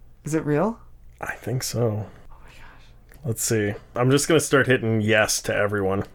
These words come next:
Speaker 1: What are, what are the questions?
Speaker 2: <clears throat> Well, like, yes or no. It's a picture. I'm trying to find it. Farmers Only store? What? Posters? Hoodies?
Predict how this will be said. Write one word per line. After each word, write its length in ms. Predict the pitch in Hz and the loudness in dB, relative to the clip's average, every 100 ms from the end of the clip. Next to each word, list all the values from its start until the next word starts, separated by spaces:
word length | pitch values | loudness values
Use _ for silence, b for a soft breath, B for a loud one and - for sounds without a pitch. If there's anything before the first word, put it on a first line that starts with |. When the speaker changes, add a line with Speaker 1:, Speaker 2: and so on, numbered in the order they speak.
| - - | -20 -16
Speaker 1:
What 320 | - 170 175 170 | -4 4 6 6
are, 120 | 170 | 4
what 220 | - 170 202 | 2 2 4
are 40 | |
the 100 | 202 | 4
questions? 600 | 202 285 - 135 143 - | 4 4 2 0 -2 -2
Speaker 2:
<clears throat> 20 | - | 2
Well, 160 | 135 | 4
like, 400 | 135 123 - - - _ - _ | 6 4 0 -10 -20 _ -20 _
yes 280 | 117 120 - | 0 2 4
or 80 | 127 | 4
no. 340 | 170 135 92 - - - _ - | 6 4 0 -10 -20 -20 _ -18
It's 160 | - | -6
a 60 | 107 | -6
picture. 580 | - - - - 90 - _ - _ _ - | -6 -2 0 -2 -12 -16 _ -20 _ _ -16
I'm 100 | 107 | -4
trying 180 | 160 160 | 2 2
to 120 | 120 - - - _ | 2 -6 -20 -20 _
find 380 | - - 131 107 | -10 -2 0 0
it. 160 | 107 - - - _ - - - - - - | -4 -10 -18 -20 _ -20 -20 -20 -20 -20 0
Farmers 320 | 262 339 139 | 2 4 4
Only 180 | 180 131 | 4 2
store? 600 | - - 208 151 101 - - | 2 6 8 8 2 -6 -2
What? 440 | 135 214 302 - - - - _ _ _ _ _ _ _ _ _ _ _ | 4 4 4 -4 -16 -20 -20 _ _ _ _ _ _ _ _ _ _ _
Posters? 720 | - 180 196 - 269 311 - b b b | 2 2 4 4 4 4 0 b b b
Hoodies? 720 | - 185 185 214 302 330 - | 0 4 4 4 2 2 -2